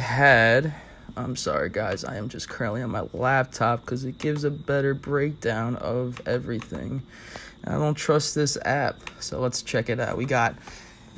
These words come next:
all right, I have a problem with this name.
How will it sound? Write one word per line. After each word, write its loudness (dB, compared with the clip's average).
all 6
right, 4
I 8
have 12
a 12
problem 8
with 0
this 2
name. 4